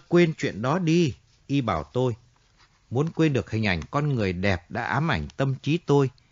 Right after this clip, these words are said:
cách tốt nhất là hãy đi xa nơi này vài tháng. Bởi vậy tôi muốn chúng ta trở về nhà cha anh.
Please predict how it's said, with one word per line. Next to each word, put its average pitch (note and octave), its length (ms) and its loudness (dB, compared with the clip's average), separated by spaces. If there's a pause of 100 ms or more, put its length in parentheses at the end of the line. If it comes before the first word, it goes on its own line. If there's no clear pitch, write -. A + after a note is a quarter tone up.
(220)
cách C3+ 220 -6
tốt D#3+ 180 -2
nhất C#3 300 -4
là D#2 60 -6
hãy F#2+ 160 -4
đi D#3 240 0
xa C#3+ 320 0
nơi C#3+ 200 2
này G2+ 240 2
vài D#2+ 320 0
tháng. G2 340 -6 (1160)
Bởi G2+ 200 2
vậy F#2+ 220 -2 (120)
tôi C3 100 -2
muốn C#3 180 0
chúng E3 220 -2
ta C3+ 320 0
trở F2+ 200 0
về F2 240 -2
nhà F2 300 0
cha A2+ 260 -2
anh. G#2+ 200 -2